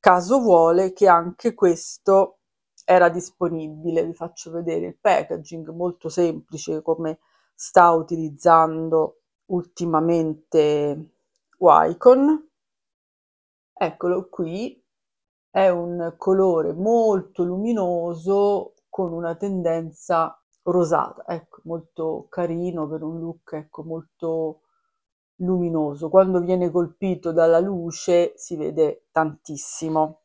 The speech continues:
E questi sono i due acquisti che ho fatto da, mm, Wycon, perché, come ho detto prima, era il karma, e quindi, visto che erano disponibili,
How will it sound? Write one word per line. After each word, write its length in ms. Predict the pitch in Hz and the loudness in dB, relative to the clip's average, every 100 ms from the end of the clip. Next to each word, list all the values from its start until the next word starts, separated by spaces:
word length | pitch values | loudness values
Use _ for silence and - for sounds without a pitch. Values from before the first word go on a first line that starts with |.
| _ _ _ _ _ | _ _ _ _ _
E 220 | - 349 | 2 2
questi 640 | - 226 220 - - 240 | -4 -8 -8 -14 -6 -4
sono 720 | 233 - 208 185 180 180 208 247 - - - _ _ _ - | -2 2 4 4 2 0 2 2 0 -6 -8 _ _ _ -2
i 160 | 233 | 0
due 260 | 208 214 196 | 6 6 6
acquisti 880 | 214 - 226 196 - - - 202 190 | 2 -2 -2 -2 -6 -12 -8 -8 -2
che 180 | 185 | 6
ho 160 | 185 185 | 8 8
fatto 760 | 185 - 185 165 _ - 175 170 | 6 6 6 4 _ -4 0 4
da, 720 | 170 175 170 165 160 160 156 | 8 10 10 8 6 4 2
mm, 460 | 160 160 160 165 165 _ _ _ | -6 -10 -10 -12 -14 _ _ _
Wycon, 1120 | - 190 165 160 175 - 208 220 240 233 - _ _ _ - | 6 8 8 4 -2 2 4 4 0 -2 -12 _ _ _ 4
perché, 840 | 214 208 - 170 185 180 170 165 | 4 4 2 4 6 6 4 2
come 200 | 165 185 | -2 -2
ho 40 | 175 | -2
detto 320 | 175 - 165 | -2 0 2
prima, 440 | 175 180 165 156 | 2 0 2 4
era 140 | 175 165 | 4 4
il 120 | - | 4
karma, 760 | 196 180 160 156 156 156 170 165 | 6 8 6 -2 -12 -10 -8 -10
e 100 | 165 | -10
quindi, 500 | 185 175 175 165 165 | -6 -6 -6 -10 -8
visto 320 | 180 - 175 | -6 -4 2
che 100 | 180 | 4
erano 280 | 175 175 170 | 4 0 -4
disponibili, 1160 | 175 - - 214 202 180 165 185 185 190 190 | -8 -8 0 0 0 -4 -4 -4 -2 -2 -4